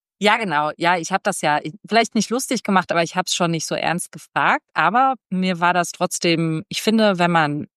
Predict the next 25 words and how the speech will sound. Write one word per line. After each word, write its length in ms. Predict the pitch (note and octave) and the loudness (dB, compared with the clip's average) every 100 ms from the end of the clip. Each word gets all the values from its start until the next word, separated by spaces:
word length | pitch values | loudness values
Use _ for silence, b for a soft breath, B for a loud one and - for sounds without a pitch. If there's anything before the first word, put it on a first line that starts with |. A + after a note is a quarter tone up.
| _ | _
einen 220 | D3+ C#3+ C3+ | -4 -2 -4
Podcast 420 | - - - F#3 - | -6 -4 0 0 0
über 180 | D3+ C#3+ | -2 -2
Freundschaften, 580 | - F3 C4+ B3+ - | 0 0 0 -4 -2
über 140 | F3 D#3 | 0 0
Frauenfreundschaften 760 | - F3+ F3+ - D3 D#3+ - | 0 0 0 0 -2 -4 -8
machen 240 | D#3 D#3 E3 | -8 -6 -4
will, 120 | D#3 | -2
muss 400 | D3+ E3 A#3 - | 0 0 0 0
man 300 | E3+ F3 G#3 B B _ | -2 0 -2 B B _
auch 280 | C#3+ G3+ - | 2 2 0
über 200 | F3 E3 | 0 0
diese 240 | D#3+ D#3+ D#3 | 0 -2 -6
Vorstellung 600 | - E3 F#3+ - F3+ F3 | 0 0 0 0 0 0
von, 260 | - F3 F3 | -2 -2 0
wir 120 | E3 | 0
sind 200 | E3+ D3+ | -2 -2
seelenverwandt 800 | D#3+ B3+ E3 C#3+ - A#2+ B2 A2+ | 0 2 0 -2 -4 -4 -6 -8
sprechen. 380 | - - B2 E3+ b b b _ | -8 -8 -8 -12 b b b _
Vielleicht 340 | - E3+ A#3+ | 2 2 4
sagen 240 | A3+ G#3+ G3+ | 2 4 4
das 160 | F#3 | 2
viele 520 | - G#3+ A#3 A3 G3+ - | 0 0 4 4 4 4
auch 280 | E3+ E3 - | 2 0 -4
eben 320 | D#3 D#3 | -4 -2